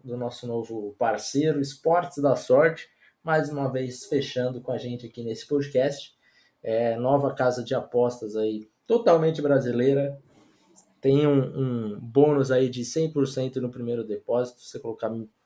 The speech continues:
até mil reais, volta aí mil reais pra você em bônus, pra você apostar de novo. Então, entra lá, esportes da sorte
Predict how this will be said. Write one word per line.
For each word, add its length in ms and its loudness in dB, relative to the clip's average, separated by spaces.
até 300 -2
mil 180 -2
reais, 640 -4
volta 400 -2
aí 120 -4
mil 200 -6
reais 200 -4
pra 140 -10
você 300 -6
em 140 -6
bônus, 280 -2
pra 80 -20
você 120 -8
apostar 360 -6
de 100 -8
novo. 380 0
Então, 540 -2
entra 300 0
lá, 180 6
esportes 960 0
da 140 4
sorte 840 0